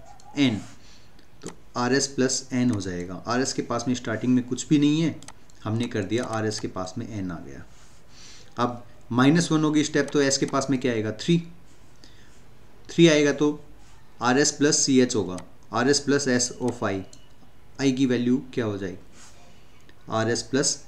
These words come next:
एन की बजाय इस बार क्या आ जाएगा? Rs plus I। आरएस के पास में इस बार क्या है? एन plus I, तो ये क्या बन जाएगा?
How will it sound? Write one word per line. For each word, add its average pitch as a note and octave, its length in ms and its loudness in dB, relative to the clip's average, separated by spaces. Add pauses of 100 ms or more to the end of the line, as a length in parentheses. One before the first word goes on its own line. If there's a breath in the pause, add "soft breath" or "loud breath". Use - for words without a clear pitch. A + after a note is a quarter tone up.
एन B2 180 4
की B2+ 120 6
बजाय A2+ 220 2
इस A2+ 100 0
बार A2 180 -2
क्या A#2 200 0
आ - 20 0
जाएगा? G#2+ 500 0
Rs G#2 380 -2
plus - 480 0 (280)
I। G2 160 -2 (300)
आरएस A2+ 260 -2
के C3+ 100 -2
पास A2+ 280 -2
में B2 60 -2
इस A2 60 -4
बार A2+ 180 -2
क्या G#2+ 180 -2
है? - 180 -10
एन A#2+ 220 0
plus G2 320 -4
I, F#2 140 -4
तो A2 240 -4
ये A#2+ 140 -2
क्या A2 140 -2
बन G#2+ 120 -2
जाएगा? G#2+ 400 -4